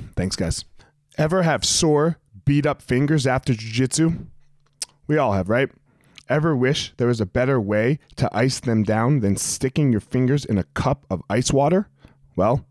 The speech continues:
now there is. Penguin Fingers. Invented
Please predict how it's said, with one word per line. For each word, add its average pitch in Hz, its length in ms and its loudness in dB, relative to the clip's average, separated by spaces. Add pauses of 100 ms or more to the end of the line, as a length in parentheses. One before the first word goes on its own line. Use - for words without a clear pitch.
(280)
now 101 160 0
there 113 160 2
is. 85 240 0 (440)
Penguin 104 420 0
Fingers. - 480 -10 (440)
Invented 120 560 -2